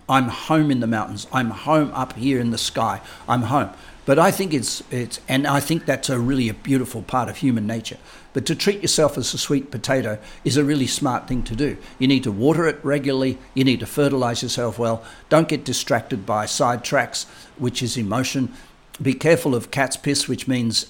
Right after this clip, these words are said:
hanging around people who are negative against you or, um, uh, are, uh, self, uh, s-, s-, s-,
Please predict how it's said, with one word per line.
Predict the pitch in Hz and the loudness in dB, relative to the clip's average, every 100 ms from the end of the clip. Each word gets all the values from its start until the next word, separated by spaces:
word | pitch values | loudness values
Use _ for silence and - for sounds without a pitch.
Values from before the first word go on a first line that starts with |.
| 120 | -4
hanging | 127 123 113 | -2 0 0
around | 117 120 117 | 0 0 0
people | 135 127 117 | -2 -2 -4
who | 117 117 110 - | -2 -2 -2 -6
are | 135 117 113 110 113 - | -4 0 0 0 -2 -2
negative | 120 127 127 117 107 | -2 0 0 -2 -2
against | 107 117 - - | -4 -4 -4 -4
you | 120 117 | -4 -2
or, | 117 110 107 - - - | 0 -2 -4 -10 -16 -2
um, | 117 110 110 - | 0 2 0 -4
uh, | - | -6
are, | 110 104 107 107 104 117 107 107 107 107 107 | -4 -4 -4 -6 -6 -4 -4 -4 -4 -4 -4
uh, | 113 113 | -4 -2
self, | - 156 135 - - - - - | 6 6 6 2 -10 -20 -18 -6
uh, | 123 110 107 - - | -2 -2 -6 -10 -6
s-, | - - - | -4 -6 -8
s-, | 139 - 131 113 - | -12 -8 -6 -6 -6
s-, | - - | -6 -6